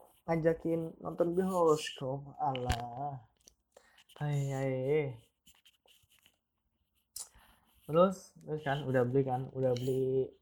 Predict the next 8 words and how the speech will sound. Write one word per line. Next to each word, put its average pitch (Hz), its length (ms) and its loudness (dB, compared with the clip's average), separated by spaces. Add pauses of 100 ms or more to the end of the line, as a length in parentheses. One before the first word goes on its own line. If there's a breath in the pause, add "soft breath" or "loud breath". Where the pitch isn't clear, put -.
(200)
tiket. 127 340 0 (560)
Nah, 110 240 -8
habis 139 240 0
beli 135 220 2
tiketnya 156 400 -2
nih, 147 200 0 (920)
nonton 160 380 4
lah. 135 240 6